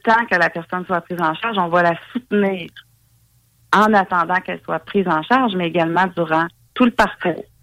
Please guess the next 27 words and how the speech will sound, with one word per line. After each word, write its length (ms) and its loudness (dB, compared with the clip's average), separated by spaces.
tout 100 -4
le 40 -2
processus. 460 2
Parce 140 2
que 100 0
vous 180 -6
savez, 340 0
lorsqu'il 480 0
y 100 2
a 260 4
une 200 -4
plainte 320 -2
criminelle 640 -2
puis 80 -12
un 100 -2
processus 400 -4
judiciaire, 420 -4
ça 100 2
peut 220 -2
prendre 300 2
jusqu'à 360 -2
deux 280 2
et 140 0
trois 320 2
ans 240 0
avant 420 2
que, 200 2